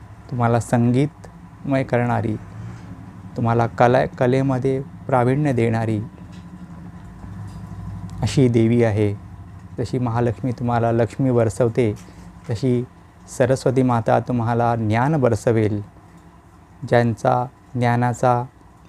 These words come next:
भाग कमजोर आहे, मुख्य क-, करून जे मुलं आहेत ते अभ्यास करत नसतील, शिकत नसतील, ज्यांना आकलन कमी येत असेल, त्यांनी आजच्या दिवशीचा, आजचा वसंत पंचमीचा दिवशी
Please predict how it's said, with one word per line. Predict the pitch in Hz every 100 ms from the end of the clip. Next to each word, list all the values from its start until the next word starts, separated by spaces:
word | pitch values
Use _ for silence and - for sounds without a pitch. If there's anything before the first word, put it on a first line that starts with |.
| -
भाग | 113 113 -
कमजोर | 117 117 127 120
आहे, | 101 110 110 - - _ 123
मुख्य | - -
क-, | 113 -
करून | - - 123 123 123 - - - -
जे | 123
मुलं | 117 117 131
आहेत | 120 113 - - - - 127
ते | 120
अभ्यास | 113 110 117 -
करत | 120 120
नसतील, | 123 113 131 120
शिकत | - 127 135 135
नसतील, | 127 113 - 110 104 - - - - - - - -
ज्यांना | 117 117 117 117 120 - - -
आकलन | 135 - 135 135
कमी | 123 123 131
येत | 135 120
असेल, | 117 117 101 104 - - -
त्यांनी | 127 131 127
आजच्या | 117 - 131
दिवशीचा, | 120 113 127 123 123 123 - -
आजचा | 120 - 135 127 139 - - -
वसंत | 117 139 139
पंचमीचा | 135 123 117 123 123 120 120 113 117 - - - -
दिवशी | 120 - 127